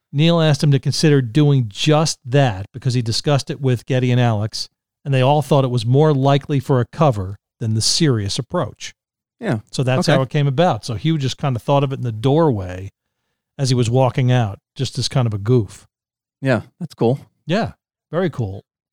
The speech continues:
Speaker 2: Did you say there's a break-, is there a breakdown of everything that's on the album?
Speaker 1: Yeah, I
Speaker 2: Different
Speaker 1: mean, there's a lot here. Do you want me to go through it?
Speaker 2: Yeah. 'Cause the only one that I,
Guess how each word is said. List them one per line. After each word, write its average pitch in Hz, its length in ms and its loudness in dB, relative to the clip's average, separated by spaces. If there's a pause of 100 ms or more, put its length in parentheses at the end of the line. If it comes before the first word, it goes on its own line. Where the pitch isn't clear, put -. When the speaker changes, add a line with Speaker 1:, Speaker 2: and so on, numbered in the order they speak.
Speaker 2:
Did 143 200 0
you 151 80 4
say 156 160 4
there's 131 180 2
a 120 60 0
break-, 127 360 -2
is 135 140 0
there 151 100 4
a 127 40 2
breakdown 139 460 0
of 107 160 -2
everything 120 580 0
that's 107 260 -4
on 113 260 0
the 175 100 0
album? 226 400 -2 (340)
Speaker 1:
Yeah, 160 260 -2
I - 20 2
Speaker 2:
Different 156 220 0
Speaker 1:
mean, 151 180 0
there's 160 160 2
a 170 60 2
lot 170 360 0
here. 131 180 -2
Do 120 60 -6
you 120 60 -6
want 139 180 -4
me 143 60 -6
to 143 80 -4
go 139 140 -2
through 156 340 -4
it? 220 120 -10 (480)
Speaker 2:
Yeah. 127 360 0 (600)
'Cause 143 120 -2
the 151 120 4
only 185 200 4
one 151 220 2
that 135 140 0
I, 127 300 0